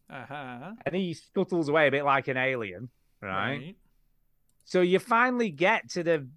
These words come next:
Speaker 2: fucking, the light at the end of the tunnel. You can see the light where you're gonna ascend.
Speaker 1: Right.
Speaker 2: And then fucking parasite dude reappears, fuses himself back with you, and then you just end up in this big,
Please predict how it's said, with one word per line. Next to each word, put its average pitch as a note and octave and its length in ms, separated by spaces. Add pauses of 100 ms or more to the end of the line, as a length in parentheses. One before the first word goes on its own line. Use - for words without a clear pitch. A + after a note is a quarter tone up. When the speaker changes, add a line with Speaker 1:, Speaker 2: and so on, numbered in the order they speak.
Speaker 2:
fucking, F3 580 (300)
the D#3 240
light F3+ 360
at D3 80
the D3+ 100
end E3+ 180
of D#3 60
the D3+ 100
tunnel. F3+ 300
You C3+ 120
can D3 120
see F3+ 200
the D#3+ 120
light E3+ 240
where C3 120
you're C3+ 100 (100)
gonna C#3 140
ascend. C#3 720 (560)
Speaker 1:
Right. C3+ 420 (180)
Speaker 2:
And F#3 200
then G3 200
fucking A3+ 540
parasite A#3 600
dude F3 200
reappears, F#3 680
fuses A3+ 480
himself G3 500
back F3 240
with D#3 320
you, A#2+ 300 (520)
and F3 160
then G3+ 160
you F#3+ 100
just F#3+ 260
end G#3 180
up F#3+ 120
in F#3 120
this E3 180
big, E3 320